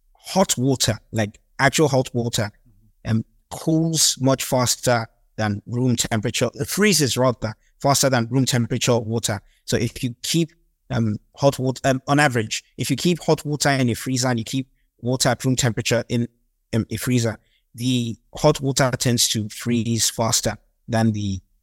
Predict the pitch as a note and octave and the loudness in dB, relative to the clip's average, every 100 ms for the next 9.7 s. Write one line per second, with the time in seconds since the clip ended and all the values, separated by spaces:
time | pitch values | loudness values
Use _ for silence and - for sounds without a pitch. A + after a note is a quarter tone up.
0 | _ G2 F#2+ - A2+ A2 A2+ _ G#2+ A2 | _ -10 -10 -2 0 0 -4 _ -6 -4
1 | A2 - B2+ E3 F3+ F#3+ D#3+ C3 - C#3+ | 0 0 2 2 2 2 2 2 0 2
2 | C#3 C3 B2+ - - _ _ _ _ A2+ | 2 2 0 -6 -12 _ _ _ _ -4
3 | A2+ A2 A2 _ _ _ _ _ _ _ | -2 -2 -8 _ _ _ _ _ _ _
4 | _ _ C#3+ C#3+ - E3+ E3+ F3 - D3 | _ _ 2 4 4 4 4 4 2 2
5 | B2 - _ _ _ _ _ _ _ A#2 | 0 -2 _ _ _ _ _ _ _ -4
6 | A#2+ B2 A#2+ D3+ C#3+ C#3+ A#2+ - _ _ | -4 0 4 6 6 4 2 -4 _ _
7 | - C3 - B2 B2 B2+ A#2 A#2 A2+ C3+ | 0 0 2 -2 0 0 0 -4 -6 0
8 | C#3+ C3+ C3 C3+ C3 _ _ _ _ _ | 0 0 -2 -2 -2 _ _ _ _ _
9 | _ _ A#2+ C3 D3+ D3 C3+ | _ _ -4 0 2 2 -2